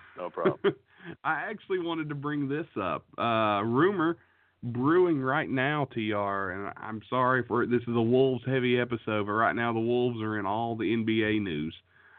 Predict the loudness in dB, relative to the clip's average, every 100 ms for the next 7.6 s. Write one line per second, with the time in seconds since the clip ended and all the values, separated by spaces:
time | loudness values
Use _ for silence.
0 | _ _ 4 6 6 2 -2 0 4 6
1 | 4 2 -2 0 2 2 0 -2 -2 -2
2 | 0 0 0 0 -2 -2 0 -2 0 -4
3 | 0 2 2 0 0 0 0 -2 0 0
4 | 2 0 -2 -2 -2 2 2 2 2 2
5 | 2 0 0 -8 -10 _ _ _ _ _
6 | _ _ -2 0 0 2 0 0 -2 -4
7 | -2 -2 -2 -4 -6 -6